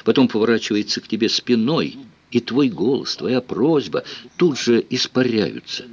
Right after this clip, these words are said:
из его памяти. Неужели ни разу, ни единого раза в жизни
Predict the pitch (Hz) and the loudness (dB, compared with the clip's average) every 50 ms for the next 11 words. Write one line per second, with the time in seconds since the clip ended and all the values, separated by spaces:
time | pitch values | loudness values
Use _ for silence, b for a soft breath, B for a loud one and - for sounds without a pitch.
0 | 113 - - - - 64 64 64 - - - - - - - _ _ _ _ _ | -14 -12 -10 -10 -8 -8 -10 -12 -12 -12 -12 -14 -14 -16 -20 _ _ _ _ _
1 | _ _ _ _ _ - 127 131 113 110 - _ _ 113 120 - - _ _ - | _ _ _ _ _ -20 -20 -20 -20 -20 -20 _ _ -20 -20 -20 -20 _ _ -14
2 | - 151 143 139 - - 127 160 170 135 90 B B B B B - 78 92 120 | -10 -10 -8 -8 -4 0 0 2 2 2 0 B B B B B -8 -4 -2 -2
3 | 135 120 131 120 110 95 73 67 - - - - - - - - _ _ _ - | 0 0 0 -2 -2 -2 -4 -8 -12 -14 -16 -18 -20 -20 -20 -20 _ _ _ -2
4 | - 117 123 135 - 254 - 143 185 185 180 175 170 165 170 170 160 143 160 156 | 2 4 6 6 6 4 4 4 4 4 4 4 4 6 6 4 4 4 2 0
5 | 156 135 107 104 139 139 104 85 85 85 80 | 0 -2 -2 0 2 2 0 0 -2 -4 -4